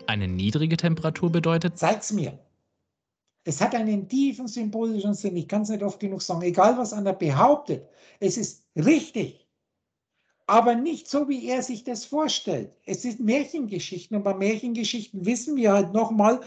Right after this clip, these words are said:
Speaker 2: wenn ich sag, der Krug geht so lange zum Brunnen, bis er bricht, hat es überhaupt nichts mit einem Krug zu tun.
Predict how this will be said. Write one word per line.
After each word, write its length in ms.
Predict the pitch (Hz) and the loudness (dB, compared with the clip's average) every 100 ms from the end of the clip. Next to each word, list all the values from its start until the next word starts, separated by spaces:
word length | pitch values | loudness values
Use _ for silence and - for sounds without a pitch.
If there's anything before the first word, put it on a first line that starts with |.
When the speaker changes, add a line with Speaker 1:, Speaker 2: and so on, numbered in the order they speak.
| - - - - | -16 -20 -20 2
Speaker 2:
wenn 180 | 165 254 | 4 4
ich 200 | 220 - | 0 2
sag, 240 | 226 220 | 0 2
der 120 | 220 | -2
Krug 240 | 214 240 240 | 0 -2 -2
geht 180 | 240 226 | -4 -2
so 80 | |
lange 260 | 220 214 226 | 0 0 -2
zum 180 | 220 202 | -2 0
Brunnen, 300 | 214 226 226 | 0 0 0
bis 160 | 208 | 0
er 80 | 202 | 0
bricht, 280 | 196 214 - | 0 0 0
hat 100 | 220 | -2
es 100 | 208 | -2
überhaupt 360 | 220 208 - 233 | 0 2 0 -4
nichts 200 | 208 214 | -6 -6
mit 140 | 220 | -4
einem 120 | 220 | -2
Krug 300 | 247 359 370 | 4 4 2
zu 100 | 294 | -4
tun. 300 | 285 139 104 | -2 -4 -6